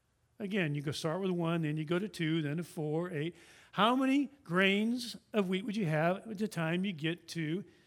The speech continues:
s-, the sixty-fourth square? And then it says in the display,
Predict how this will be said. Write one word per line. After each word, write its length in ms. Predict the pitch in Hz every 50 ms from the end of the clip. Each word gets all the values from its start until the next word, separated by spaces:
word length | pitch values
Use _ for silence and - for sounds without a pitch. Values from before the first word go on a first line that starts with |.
| _ _ _ _ _ _ _ _ _ _ _
s-, 200 | - - - - -
the 80 | 226 175
sixty-fourth 800 | - - - 196 175 - - 226 180 - - 180 180 190 185 180
square? 400 | - - - 269 247 233 202 180
And 180 | 175 175 165
then 140 | 180 208 233
it 60 | 233
says 580 | - - - 208 190 185 190 190 196 165 - - 247
in 60 | 214
the 80 | 175 180
display, 520 | 202 180 - - 185 165 156 160 175 165